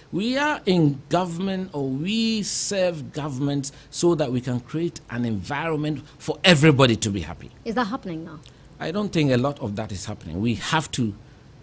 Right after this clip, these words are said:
Speaker 1: change that, because I hear a lot of our party people, "I haven't got this, that, that."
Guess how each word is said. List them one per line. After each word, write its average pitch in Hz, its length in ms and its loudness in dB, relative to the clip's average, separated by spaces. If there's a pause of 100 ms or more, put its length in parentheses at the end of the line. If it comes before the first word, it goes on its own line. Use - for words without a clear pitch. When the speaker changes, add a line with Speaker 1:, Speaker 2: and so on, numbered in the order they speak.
(100)
Speaker 1:
change 143 400 0
that, 117 260 0 (140)
because 131 260 -4
I 131 80 -4
hear 175 240 0
a - 20 0
lot 156 160 0
of 127 80 -4
our 113 140 -4
party 139 300 -8
people, - 500 -10
"I 143 60 -10
haven't 156 420 -10
got - 220 -10
this, 139 300 -8
that, - 280 -8
that." 73 220 -6